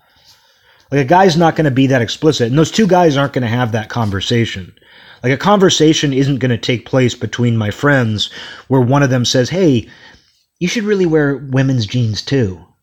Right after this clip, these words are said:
And they're like, "Yeah, you think I should? Yeah, we look really cool together. We look really good."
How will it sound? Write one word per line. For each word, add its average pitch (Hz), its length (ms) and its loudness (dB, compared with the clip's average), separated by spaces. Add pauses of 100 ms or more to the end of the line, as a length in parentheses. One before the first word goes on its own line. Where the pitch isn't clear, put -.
(340)
And 120 100 0
they're 120 80 2
like, 123 160 0
"Yeah, 196 80 -2
you 202 140 0
think 202 180 -4
I 185 60 -2
should? 185 320 -4
Yeah, 226 200 -2
we 180 140 -4
look 208 180 -4
really 202 200 -2
cool 156 320 -2
together. 95 320 -6
We 110 100 -2
look 175 180 -4
really 180 140 -2
good." 101 480 -2